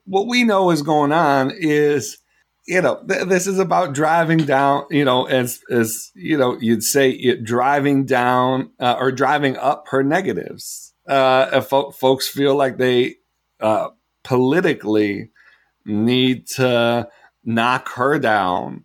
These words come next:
lest she, uh, you know, provide Trump with some kind of a boost. And, and my just thought on that would be, one way to do that is to, is to keep the focus on Trump. <laughs> Like, what, what, like, one, one way,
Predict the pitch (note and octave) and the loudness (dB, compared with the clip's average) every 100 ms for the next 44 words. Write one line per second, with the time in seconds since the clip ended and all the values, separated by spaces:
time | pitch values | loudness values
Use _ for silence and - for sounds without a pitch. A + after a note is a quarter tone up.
0 | _ - B2 A#2+ C3 B2 - - C3 A#2+ | _ -4 0 2 2 0 -2 0 0 2
1 | A#2+ A2+ - - - - - F#2 A2+ G#2 | 0 -2 -8 -16 -12 -12 -12 -8 -2 -2
2 | - - - G2+ E2+ A2 A#2 A#2 A2+ E3 | -2 -6 -4 -4 -2 0 2 2 0 -2
3 | - - A#2+ B2 - A2 - A2+ A2+ A2+ | -10 -4 -2 -2 -4 -6 -4 -4 0 0
4 | A2 F#2+ G#2 A2+ C3+ C3 A#2 - _ C3 | 0 0 -4 0 -2 -2 -6 -12 _ -4
5 | C3 - C#3 C3+ F3 C#3 C3 - _ _ | -2 -2 0 2 2 0 -2 -4 _ _
6 | _ B2 C3 C#3+ B2 A2+ A2+ D3 - B2 | _ 0 2 2 2 0 0 0 -2 -4
7 | G2+ A2+ A#2 A#2+ A2+ - _ _ _ _ | -4 0 2 2 -2 -6 _ _ _ _
8 | _ _ A2+ B2+ G3 F#3+ E3 D3+ D3+ G#3+ | _ _ -4 0 2 2 2 2 0 0
9 | - - D#3 C#3 - C#3+ B2+ - _ _ | 0 0 -2 -2 0 0 0 -6 _ _
10 | _ _ _ _ _ D3 C#3 D#3 - F#3+ | _ _ _ _ _ -8 -6 -6 -4 -4
11 | D#3 F3 D#3+ D3 - D3+ D#3 - B3 - | -2 -2 -2 -2 -2 -2 0 -2 -2 -4
12 | _ _ - D3 C#3+ C3+ - D#3 D#3+ D3+ | _ _ -4 -2 0 0 0 0 0 0
13 | D3 F#3+ - D3 D#3+ F#3+ F#3+ E3+ E3 | 0 -2 -2 -2 0 2 2 0 0